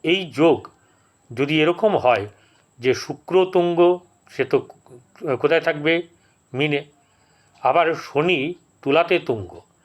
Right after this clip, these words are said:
এরকম অবস্থায় যোগ হলে, মানে এরকম অবস্থা থাকলে, যদি মহাদশা অন্তর্দশা কারো শুক্রের মহাদশা, শনির অন্তর্দশা বা শু-, এই শুক্রের মহাদশা, শনির অন্তর্দশা এরকম যদি থাকে, তাহলে কিন্তু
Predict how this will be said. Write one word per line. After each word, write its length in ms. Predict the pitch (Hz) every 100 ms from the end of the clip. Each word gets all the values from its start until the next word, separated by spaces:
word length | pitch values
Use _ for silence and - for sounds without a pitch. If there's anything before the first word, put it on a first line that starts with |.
| _ _ _ _ _
এরকম 360 | 131 143 156 190 180
অবস্থায় 540 | 131 151 - 185 185
যোগ 340 | 131 107 139 151 -
হলে, 300 | 113 139 151 107 -
মানে 140 | 135
এরকম 180 | 135 156 180
অবস্থা 320 | 131 135 180
থাকলে, 320 | 170 175 120 98 - _ - _ _
যদি 160 | 123 151
মহাদশা 560 | 165 131 139 170 160 190
অন্তর্দশা 600 | 170 180 175 170 139 123 127 - - _ _ _ -
কারো 220 | 127 156
শুক্রের 500 | 147 156 147 175 165
মহাদশা, 480 | 151 139 156 160 156
শনির 280 | - 147 151
অন্তর্দশা 560 | 147 156 151 143 156 147 - _ _ _ _
বা 140 | 117 131 139
শু-, 240 | - 165
এই 420 | 139 127 127 123 123 - _ _
শুক্রের 400 | - 147 147 165 156
মহাদশা, 460 | 143 160 143 160 151
শনির 300 | 147 120 143
অন্তর্দশা 500 | 151 147 147 147 - 135
এরকম 340 | 123 160 196
যদি 200 | 180 175
থাকে, 320 | 170 170 127 120 139 _ _ _ _ _ _
তাহলে 340 | - 131 160 190
কিন্তু 360 | 185 156 147